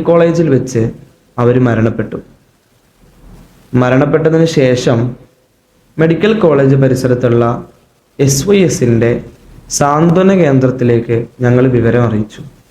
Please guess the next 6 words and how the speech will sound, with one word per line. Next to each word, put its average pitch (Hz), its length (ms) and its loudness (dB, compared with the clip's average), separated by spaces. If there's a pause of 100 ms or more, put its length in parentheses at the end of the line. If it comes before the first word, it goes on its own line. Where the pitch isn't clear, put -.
(1200)
യൂണിറ്റിൽ 135 480 2
നിന്നുള്ള 117 540 0 (160)
എസ് 131 240 -2
വൈ 165 80 4
എസിൻ്റെ 135 320 2
പ്രവർത്തകർ 117 640 -2